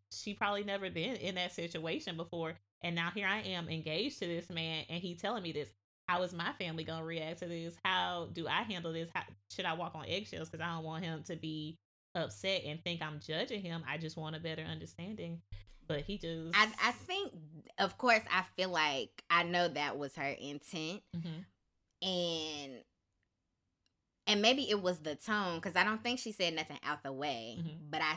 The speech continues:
Speaker 2: think maybe the tone and how she was saying things is what
Speaker 1: Mm-hmm.
Speaker 2: put him on the offense, you know?
Speaker 1: He instantly went on the offense, and of course she gonna go on the offense back, so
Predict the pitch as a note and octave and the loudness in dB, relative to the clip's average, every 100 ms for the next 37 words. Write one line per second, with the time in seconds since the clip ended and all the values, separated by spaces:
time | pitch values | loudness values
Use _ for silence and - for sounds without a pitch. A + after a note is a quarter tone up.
0 | - F#3 F3+ B2 D3+ E3 E3 D#3+ C#3 C3+ | 0 -4 -4 -6 -2 0 0 -2 -4 -6
1 | - F3+ F3+ E3+ D3+ D3 D3 C#3+ - C#3 | -2 0 0 0 -4 -4 -4 -4 -6 -8
2 | B2 - E3 F3 D#3+ D3+ C#3 C#3 C#3 D3+ | -8 -6 -2 -2 -2 -8 -10 -10 -8 -6
3 | D#3+ C#3 E3+ D#3+ D3 D3 - C#3 C3+ C3+ | -4 -4 -6 -6 -6 -8 -10 -10 -10 -10
4 | B2+ - C#3+ F2+ - - C#3+ D3+ D3 D3+ | -12 -12 -14 -14 -20 -14 -8 -6 -6 -8
5 | _ _ - - G#3 F3 A3 A3 G#3 G3 | _ _ -10 -6 -4 -4 -4 -4 -4 -2
6 | G3 F#3+ F3+ E3 E3 G3 F3+ - - F3 | -4 -4 -2 -4 -4 -4 -4 -8 -4 -2
7 | F3 E3 D#3+ D#3 _ _ _ - E3 - | 0 -2 -4 -6 _ _ _ -8 -2 0
8 | G3+ G#3+ G3 E3 E3+ D#3+ D3+ D#3+ - D#3+ | 0 0 -2 0 -2 -2 -4 -6 -6 -8
9 | D3+ - G3+ - - D#3 D#3 D#3 D3+ | -8 -4 -4 -4 -4 -2 -2 -4 -8